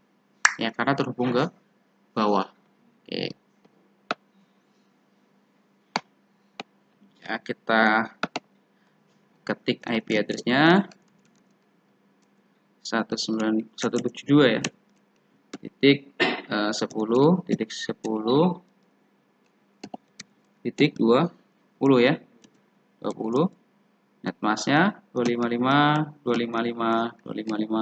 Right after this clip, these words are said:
titik, sorry, kelas B ya, nol titik nol. Ini sesuai dengan eh, kelasnya per enam belas ya. Enter. Kemudian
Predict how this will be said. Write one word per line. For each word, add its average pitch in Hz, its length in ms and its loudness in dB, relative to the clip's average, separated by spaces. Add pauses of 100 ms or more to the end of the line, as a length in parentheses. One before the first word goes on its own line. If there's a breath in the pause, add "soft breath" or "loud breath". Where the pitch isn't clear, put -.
(100)
titik, 127 320 -4 (640)
sorry, 113 240 0 (720)
kelas - 160 -2
B 139 160 10
ya, 135 160 6 (640)
nol 127 320 2
titik 135 400 -2
nol. 101 240 -14 (240)
Ini 120 140 -6
sesuai 123 420 -10
dengan 107 140 -12 (560)
eh, 110 480 2
kelasnya 117 400 0
per - 240 -6
enam 127 100 -2
belas 117 380 0
ya. 107 120 -6 (1000)
Enter. 113 320 4 (1600)
Kemudian 143 560 8